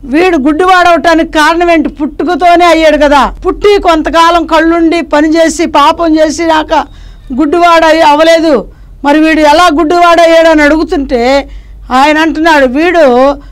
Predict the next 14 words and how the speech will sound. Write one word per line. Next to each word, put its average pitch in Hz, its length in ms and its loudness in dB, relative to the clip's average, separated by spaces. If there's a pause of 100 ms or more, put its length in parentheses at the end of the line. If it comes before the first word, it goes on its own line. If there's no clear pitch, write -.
(280)
దేవుని 339 840 0
నామమును 339 680 2
గణపరచటానికే, 277 1400 -2 (600)
వీడి 311 280 0
వలన 330 580 2 (320)
దేవునికి 339 760 2
మహిమ 311 840 2 (380)
ప్రత్యక్షత 311 920 0 (200)
చూడటానికే, 349 1080 2 (380)
ఆ, 247 160 0
వీడు 269 280 0
గుడ్డివాడయ్యాడు" 233 1300 0
అని 233 200 -6
చెప్తున్నాడు. 190 720 -14